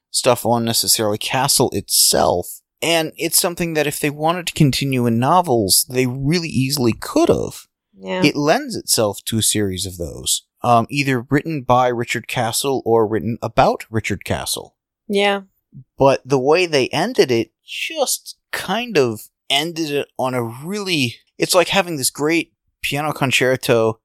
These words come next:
Speaker 1: and ending on something that sounds like they really just fumbled the last couple of notes.
Speaker 2: Yeah.
Speaker 1: You know, or instead of the drummer hitting the,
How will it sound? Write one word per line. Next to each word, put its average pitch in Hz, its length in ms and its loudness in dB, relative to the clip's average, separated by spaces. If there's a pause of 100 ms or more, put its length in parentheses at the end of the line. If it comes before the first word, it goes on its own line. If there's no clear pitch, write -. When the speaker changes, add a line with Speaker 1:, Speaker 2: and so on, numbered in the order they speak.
(140)
Speaker 1:
and 123 200 0
ending 151 320 -2
on 143 140 -2
something 139 360 -2
that 117 120 -2
sounds 139 380 0
like 120 160 0
they 110 160 2
really 147 300 -2
just - 240 -2
fumbled 123 420 0
the 95 80 -6
last 98 380 -4
couple 82 240 -6
of 80 80 -4
notes. - 420 -4 (240)
Speaker 2:
Yeah. 202 320 0 (240)
Speaker 1:
You 107 120 0
know, 113 180 6
or 117 220 2
instead 151 340 0
of 151 120 -4
the 143 80 -2
drummer 123 400 2
hitting 175 680 -2 (200)
the, 110 540 2